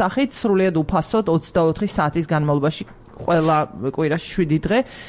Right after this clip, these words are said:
ეს პუნქტები აუცილებლად იმუშავებს ყველა საოლქო და რაიონულ ადმინისტრაციაში, სკოლების შენობებში, საგანგებო ვითარებათა სამსახურის შენობებში და უკვე მუშაობს სა-, საგანგებო, ა, ვებსაიტი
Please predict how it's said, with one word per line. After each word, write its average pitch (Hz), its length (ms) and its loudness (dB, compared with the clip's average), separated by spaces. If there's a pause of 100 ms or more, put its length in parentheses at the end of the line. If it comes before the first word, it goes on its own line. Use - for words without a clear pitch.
(120)
ეს 208 160 0
პუნქტები 190 320 2
აუცილებლად 170 640 0
იმუშავებს 160 560 0
ყველა 208 240 2
საოლქო 170 480 0
და 139 160 -2
რაიონულ 151 400 0
ადმინისტრაციაში, 160 920 0 (1160)
სკოლების 180 580 0
შენობებში, 165 540 2
საგანგებო 165 560 0
ვითარებათა 151 720 0
სამსახურის 156 640 -2 (460)
შენობებში 170 720 0
და 220 240 2
უკვე 190 240 0
მუშაობს 180 400 0
სა-, - 240 -2
საგანგებო, 165 640 2 (580)
ა, 156 160 2
ვებსაიტი 190 760 0